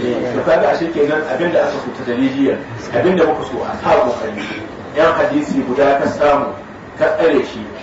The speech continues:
abin da manzon Allah ya ce, "Nadarallahu imra'a, sami'a maqalati, fa wa'aha." Allah shi haskakar da zuciyar mutum,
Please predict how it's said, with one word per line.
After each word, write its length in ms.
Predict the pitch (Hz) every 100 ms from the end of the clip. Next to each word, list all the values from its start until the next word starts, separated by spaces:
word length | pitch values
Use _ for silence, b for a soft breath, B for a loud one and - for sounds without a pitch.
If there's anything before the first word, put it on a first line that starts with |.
| -
abin 280 | - 160 160
da 80 |
manzon 300 | 143 131 143 -
Allah 180 | 147 135
ya 80 | -
ce, 100 | - - - -
"Nadarallahu 720 | 127 131 160 160 139 147 147 135
imra'a, 400 | 127 143 131 104 - - - -
sami'a 400 | - 143 175 214
maqalati, 680 | 214 - 160 160 156 - 117 101 -
fa 120 | - 180
wa'aha." 500 | - 127 127 123 117 - 131 127 - - - - -
Allah 380 | - 170 - - -
shi 100 | -
haskakar 520 | - 175 180 - 190
da 100 | 156
zuciyar 440 | 147 160 - 147 151
mutum, 380 | 131 131 135